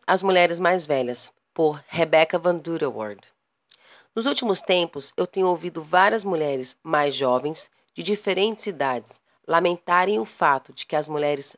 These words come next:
mais velhas não estão orientando-as como ensina Tito dois.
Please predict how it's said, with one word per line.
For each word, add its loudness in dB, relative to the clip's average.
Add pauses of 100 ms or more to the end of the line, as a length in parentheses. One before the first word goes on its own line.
mais -2
velhas -2 (320)
não 4
estão 2
orientando-as -2
como -4
ensina 0
Tito -10
dois. -10